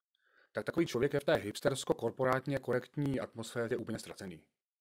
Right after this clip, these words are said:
Ti lidé to někdy uvnitř vědí a dávají si dobrý pozor.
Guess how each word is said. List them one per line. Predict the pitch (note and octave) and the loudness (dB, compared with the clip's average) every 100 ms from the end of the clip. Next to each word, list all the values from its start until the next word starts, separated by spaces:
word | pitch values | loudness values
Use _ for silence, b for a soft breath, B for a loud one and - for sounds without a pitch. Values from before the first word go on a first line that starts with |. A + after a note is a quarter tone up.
| _ _ _ _ _ _ _ _ _ | _ _ _ _ _ _ _ _ _
Ti | A#2+ | 0
lidé | A#2 A#2 | 4 4
to | B2+ | 4
někdy | A#2+ A2+ | 0 0
uvnitř | A#2 A2+ G#2+ | -2 -2 -2
vědí | F#2+ G2 A2+ A#2 - _ _ - | -2 -2 -4 -6 -10 _ _ -8
a | |
dávají | G2 G#2+ | -2 -2
si | A2 | -2
dobrý | G#2 F#2 | -6 -8
pozor. | F2 D#2+ - | -10 -12 -14